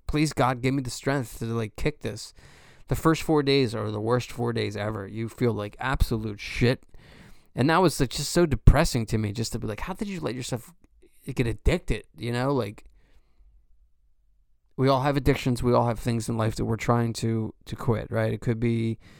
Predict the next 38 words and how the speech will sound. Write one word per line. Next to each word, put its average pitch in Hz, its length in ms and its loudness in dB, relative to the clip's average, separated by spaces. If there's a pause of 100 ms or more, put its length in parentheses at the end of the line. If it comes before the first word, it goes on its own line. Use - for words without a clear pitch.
(400)
cookies. 117 520 2
It 117 60 -8
could 123 220 -4
be, 113 400 0
you 117 180 -2
know, 104 480 -2 (1080)
huffing 135 400 4
gas, 120 360 4
some 175 460 0
crazy 151 320 0
shit, 143 280 0
whatever, 165 320 -4
you 175 120 -2
know 180 80 -4
what 175 80 -4
I 175 40 -4
mean? 175 180 0
But, 147 180 -4
like, 135 180 -6 (640)
at 131 80 -4
the 143 140 -4
end 196 160 4
of 165 80 4
the 123 80 -2
day, 113 200 2
why 139 280 4
are 156 60 2
we 147 160 4
doing 135 280 2
that 101 140 -8
stuff? - 400 -10 (120)
Why 123 280 0
are 143 120 2
we 143 200 4
doing 131 420 2
bad 117 360 -2
things 123 420 -6
to 120 600 -4